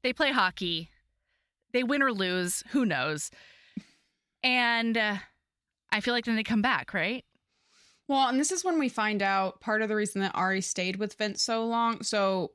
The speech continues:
Speaker 2: one of her comments, she's talking to Georgia about it.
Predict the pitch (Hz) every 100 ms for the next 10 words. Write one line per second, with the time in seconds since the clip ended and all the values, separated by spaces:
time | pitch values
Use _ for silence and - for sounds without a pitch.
0 | _ 190 208 233 226 208 202 185 175 -
1 | 208 202 - 202 208 180 165 165 165 160
2 | 156 156 156 156 156 147